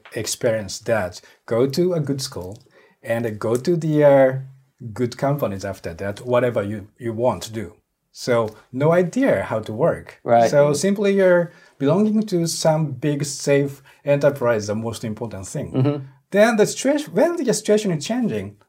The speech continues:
Speaker 1: they cannot adopt that kind of change of the situation.
Speaker 2: Mm-hmm.
Speaker 1: So this is the biggest problem for Japanese workers.
Speaker 2: Isn't Dentsu one of the top ranked targets for Japanese graduates?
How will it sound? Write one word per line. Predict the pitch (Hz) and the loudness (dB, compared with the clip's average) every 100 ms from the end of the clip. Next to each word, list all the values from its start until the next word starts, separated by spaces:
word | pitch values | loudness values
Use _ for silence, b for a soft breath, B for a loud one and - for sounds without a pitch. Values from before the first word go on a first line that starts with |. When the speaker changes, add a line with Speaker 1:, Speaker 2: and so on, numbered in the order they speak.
| _ - | _ -8
Speaker 1:
they | 160 226 | 0 0
cannot | 220 190 202 202 190 | 2 2 2 2 0
adopt | 147 170 180 - _ - 139 - | -4 -2 -2 -4 _ -18 -18 -14
that | 135 151 151 | 2 2 2
kind | 156 139 131 | 0 0 -2
of | - | -2
change | - 139 98 92 | -2 -2 -4 -10
of | 98 | -12
the | 92 | -12
situation. | - 90 90 - 85 - | -14 -12 -12 -14 -16 -10
Speaker 2:
Mm-hmm. | 123 127 | -6 -4
Speaker 1:
So | 135 139 | -4 -4
this | 120 170 | -2 -2
is | 247 | -2
the | |
biggest | 208 156 147 131 - | -4 -4 -6 -8 -10
problem | - 147 151 82 90 - | -6 -6 -8 -16 -20 -14
for | - 98 | -10 -10
Japanese | 95 92 95 90 90 - | -10 -12 -12 -16 -18 -14
workers. | 107 95 87 - - - b b | -10 -10 -12 -16 -18 -20 b b
Speaker 2:
Isn't | 208 226 156 | 0 2 2
Dentsu | 160 185 185 160 | 0 2 2 2
one | 139 151 | 2 2
of | 135 - | 0 -2
the | - 117 | -4 -4
top | - 156 156 - | -4 0 0 -2
ranked | 120 127 135 131 - _ _ _ | 0 2 2 0 -8 _ _ _
targets | - 156 165 160 - | 0 2 4 0 -4
for | - 127 117 - _ _ _ | -4 -2 0 -4 _ _ _
Japanese | - 139 139 127 113 | 4 4 4 -2 0
graduates? | 120 123 135 165 - | 2 2 2 -2 -4